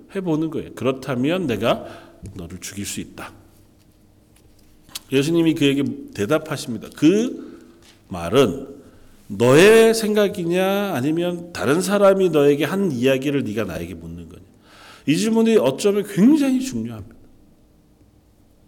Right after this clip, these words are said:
어쩌면 저와 여러분들에게도 이 질문을 동일하게 해보아야 합니다.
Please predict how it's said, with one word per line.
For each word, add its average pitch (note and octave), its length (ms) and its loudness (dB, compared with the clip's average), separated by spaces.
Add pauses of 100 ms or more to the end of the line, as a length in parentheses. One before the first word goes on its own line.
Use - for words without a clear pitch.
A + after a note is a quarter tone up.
(3000)
어쩌면 G3+ 320 4
저와 E3+ 280 6
여러분들에게도 F3 800 2
이 D3 140 4
질문을 D#3+ 560 -2
동일하게 C#3+ 800 -2
해보아야 G#2+ 680 -8
합니다. - 200 -20